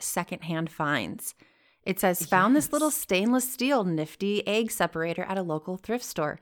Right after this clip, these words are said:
Speaker 1: Anyone knows what the little lock is for?" And it's funny because they are seriously using it in this picture to separate the egg yolk and egg whites. <laughs>
Speaker 2: Oh, no.
Speaker 1: But I'm sure they're being funny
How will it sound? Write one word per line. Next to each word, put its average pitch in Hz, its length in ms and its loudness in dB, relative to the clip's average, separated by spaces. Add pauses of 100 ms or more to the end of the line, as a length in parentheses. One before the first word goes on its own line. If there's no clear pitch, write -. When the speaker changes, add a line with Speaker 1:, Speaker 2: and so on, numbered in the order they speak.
(120)
Speaker 1:
Anyone 254 360 8
knows 196 340 8
what 202 160 2
the 202 60 2
little 185 260 4
lock 156 240 2
is 214 220 -2
for?" 311 360 -2
And 208 120 4
it's - 200 -2
funny 370 220 4
because 254 320 4
they 226 220 4
are 269 260 4 (220)
seriously 262 680 2
using 233 340 4
it 202 120 2
in 175 100 2
this 170 160 -2
picture 170 560 2
to 196 240 0
separate 190 580 2
the - 160 -2
egg 175 200 2
yolk 180 260 2
and 165 160 -2
egg 165 240 2
whites. 180 680 4
<laughs> - 60 -2 (460)
Speaker 2:
Oh, 190 600 8 (300)
no. 170 1600 2
Speaker 1:
But 175 280 4
I'm 196 160 2
sure 185 240 2
they're 185 120 0
being 165 300 -2
funny 165 500 -4